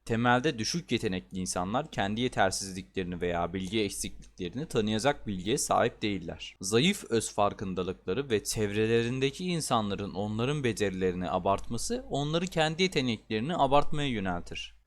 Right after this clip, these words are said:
Ekrandaki grafikte bunu daha net anlayabilirsiniz.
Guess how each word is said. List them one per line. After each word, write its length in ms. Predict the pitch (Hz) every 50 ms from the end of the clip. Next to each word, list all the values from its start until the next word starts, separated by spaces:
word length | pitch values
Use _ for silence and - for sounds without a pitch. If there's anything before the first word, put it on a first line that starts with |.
| -
Ekrandaki 640 | - 110 107 - - 117 110 113 123 131 131 - 196 175
grafikte 560 | 175 151 104 - - - - - 151 156 135
bunu 220 | 117 120 123 120
daha 180 | 120 120 135 131
net 200 | 131 131 - -
anlayabilirsiniz. 1000 | 123 107 107 107 107 107 104 101 101 95 90 - - 85 82 - - - -